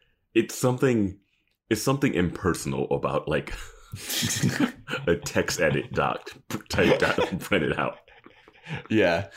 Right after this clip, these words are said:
Speaker 2: make sure that there's no typos
Speaker 1: Yeah.
Speaker 2: in
Speaker 1: Oh,
Speaker 2: it.
Speaker 1: he's big in computers, but he didn't email his folks or anything. He printed it out and put it on his body. It's like,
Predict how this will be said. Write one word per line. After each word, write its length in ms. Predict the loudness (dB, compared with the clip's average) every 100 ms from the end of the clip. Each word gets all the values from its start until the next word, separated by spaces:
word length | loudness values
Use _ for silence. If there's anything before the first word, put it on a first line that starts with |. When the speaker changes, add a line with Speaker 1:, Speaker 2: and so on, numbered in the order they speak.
| -2
Speaker 2:
make 140 | -2
sure 180 | 2 2
that 80 | 2
there's 180 | 0 2
no 140 | 0
typos 720 | 2 0 0 4 4 4 2
Speaker 1:
Yeah. 80 | 6
Speaker 2:
in 40 |
Speaker 1:
Oh, 40 | 6
Speaker 2:
it. 160 | 6
Speaker 1:
he's 100 | 2
big 240 | 4 2 4
in 60 |
computers, 440 | 0 -2 0 2 2
but 100 | 0
he 40 | 0
didn't 180 | -2
email 320 | -2 -2 -2 -2
his 180 | -6 -6
folks 340 | -6 -6 -6
or 80 | -6
anything. 320 | -6 -8 -8 -4
He 80 | -4
printed 520 | -4 0 2 2 4
it 60 | 2
out 160 | 2
and 100 | -2
put 160 | -4 -4
it 80 | -4
on 100 | -4
his 160 | -6 -6
body. 480 | -16 -16 -10 -10 -10 _ _ -8 -8 -10 -20 -20 _ -16 -10 -6 -2
It's 140 | 0 4
like, 180 | 2